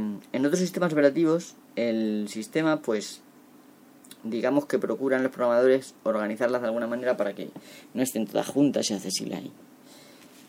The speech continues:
En, bueno, en gnu Linux también hacen eso. Pero además está el hud, H U D, que es,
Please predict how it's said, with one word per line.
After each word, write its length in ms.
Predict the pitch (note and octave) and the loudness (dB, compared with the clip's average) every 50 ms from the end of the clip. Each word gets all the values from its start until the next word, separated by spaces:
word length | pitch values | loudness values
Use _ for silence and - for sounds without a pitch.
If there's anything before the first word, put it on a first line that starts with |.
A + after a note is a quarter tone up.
| - - - - - - - | -20 -20 -20 -20 -20 -8 -2
En, 1040 | - C3+ C3 B2+ B2+ B2 B2 B2 A#2+ A#2+ A#2 A2+ A2+ A2+ A2 A2 G#2+ G#2+ G#2+ G#2 G2 F#2 - - - - - - - - - - - - - - | 0 2 2 2 0 0 -2 -2 -2 -2 -2 -2 -2 -2 -2 -4 -4 -6 -6 -8 -12 -14 -16 -20 -20 -20 -20 -20 -20 -20 -20 -20 -20 -20 -10 -4
bueno, 300 | - C3 A#2+ G2+ - - - | -2 0 0 -2 -4 -6 -6
en 600 | A2+ A2+ A2 G#2+ G#2+ G#2 G2+ G2 G2 E2 F2 G2 | -4 -2 -2 -2 -2 -4 -4 -4 -6 -6 -6 -4
gnu 300 | A2 C3+ C3 C#3+ D3 D3 | -2 2 4 6 6 8
Linux 340 | C#3+ D3 D#3 E3 F3 - - | 8 6 6 4 2 0 -2
también 440 | - A#2 G#2 G2+ G#2+ A#2 A2+ G2 - - - - | -2 -2 0 0 0 0 0 0 -4 -10 -16 -14
hacen 240 | - - - G2+ C3+ | -8 -6 -2 0 0
eso. 200 | D3 - A#2 - - - - - - - | 0 0 -4 -8 -12 -16 -20 -20 -6 0
Pero 160 | - B2+ B2+ | 4 6 6
además 320 | B2 B2 C3 C#3 D3+ E3 E3 | 6 6 6 6 4 4 2
está 220 | D#3+ - E3+ D3+ | 2 8 10 10
el 240 | C#3+ B2 A2 G2 - - - | 10 10 6 0 -4 0 4
hud, 240 | - E3 E3 F3 F#3 - - - - - - | 6 6 6 4 2 -4 -16 -20 -20 -8 -4
H 340 | - B2+ C3 - - C3 B2 | -4 -4 -2 0 2 4 6
U 120 | A#2+ B2+ B2 | 6 6 6
D, 300 | C3 D#3 E3 E3+ F#3 F#3+ - - - - - - - - - - - - - - - - - - - - - - - - - - - - - - - - - - - - - - | 6 4 4 2 0 -2 -8 -14 -20 -20 -20 -20 -20 -20 -20 -20 -20 -20 -20 -20 -20 -20 -20 -20 -20 -20 -20 -20 -20 -20 -20 -20 -20 -20 -20 -20 -20 -20 -20 -20 -20 -20 -16 -4
que 500 | - B2+ B2+ B2 A#2+ A#2 A#2 A2+ A2 A2 | 0 4 6 6 6 6 6 6 4 4
es, 360 | A2 G#2+ - - - - - | 2 0 -2 -4 -6 -8 -10